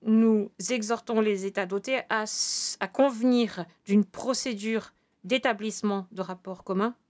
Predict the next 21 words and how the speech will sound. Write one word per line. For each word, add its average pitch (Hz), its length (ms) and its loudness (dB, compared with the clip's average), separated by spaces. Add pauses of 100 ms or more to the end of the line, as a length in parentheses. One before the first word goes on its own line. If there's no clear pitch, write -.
(100)
conformément 226 840 0 (280)
donc 202 280 0 (320)
à 185 100 0
la 196 100 0
cible 190 420 0
vingt 208 300 -2
et 208 120 0
un 202 240 2 (340)
ou 185 100 2
à 180 40 2
la 180 100 2
mesure 208 240 2
vingt 208 200 0
et 220 60 -4
un 226 80 2
du 208 120 0
plan 202 200 -8
d'action 196 440 -8 (160)
de 190 220 -12 (160)
deux 185 400 -2
mille 196 360 0